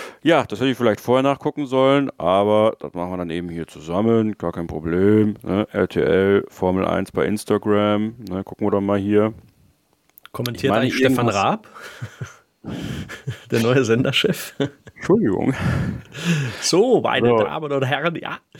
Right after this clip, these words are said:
Speaker 1: Ja. Nö, tatsächlich, äh, doch nicht,
Speaker 2: Nee.
Speaker 1: Austin. Nee. Wieder in Las Vegas.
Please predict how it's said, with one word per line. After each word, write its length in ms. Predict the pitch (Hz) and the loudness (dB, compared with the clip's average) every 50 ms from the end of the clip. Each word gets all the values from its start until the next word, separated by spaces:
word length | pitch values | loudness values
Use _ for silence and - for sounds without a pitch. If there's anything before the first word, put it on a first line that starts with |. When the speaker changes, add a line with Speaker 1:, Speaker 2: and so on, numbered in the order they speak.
| - - - 110 110 - | -18 -18 -18 -18 -20 -20
Speaker 1:
Ja. 400 | - - - - - 127 135 143 - _ _ _ _ _ _ _ _ _ _ _ _ _ _ _ _ _ _ - - - _ - | -16 -14 -12 -10 -8 -8 -10 -10 -14 _ _ _ _ _ _ _ _ _ _ _ _ _ _ _ _ _ _ -20 -20 -16 _ 2
Nö, 280 | 160 165 151 117 95 92 _ _ _ - | 4 6 6 6 4 2 _ _ _ -10
tatsächlich, 680 | 113 107 - 113 113 107 - 113 107 101 - - - - | -10 -8 -6 -6 -6 -4 -4 -6 -6 -8 -8 -12 -8 -6
äh, 240 | 107 98 98 98 | -4 -2 -2 -2
doch 260 | 95 - 90 - - - | 0 0 -2 -2 -2 -6
nicht, 140 | - - | -8 -2
Speaker 2:
Nee. 160 | - 156 120 101 | 0 0 0 0
Speaker 1:
Austin. 340 | 90 - - - - - - _ _ _ _ _ _ _ _ _ - | -4 -16 -20 -20 -20 -20 -20 _ _ _ _ _ _ _ _ _ -4
Nee. 200 | 143 110 85 80 - _ _ _ _ _ _ _ _ _ _ _ _ _ _ _ - - _ _ _ _ _ | -2 -2 -2 -4 -10 _ _ _ _ _ _ _ _ _ _ _ _ _ _ _ -20 -20 _ _ _ _ _
Wieder 320 | - 120 135 143 131 - | -4 0 2 4 4 2
in 100 | - 117 | 0 -2
Las 240 | 110 107 107 - - | 0 0 0 0 0
Vegas. 480 | 92 98 104 95 87 - - - - | -4 -4 -2 -2 -4 -6 -8 -12 -16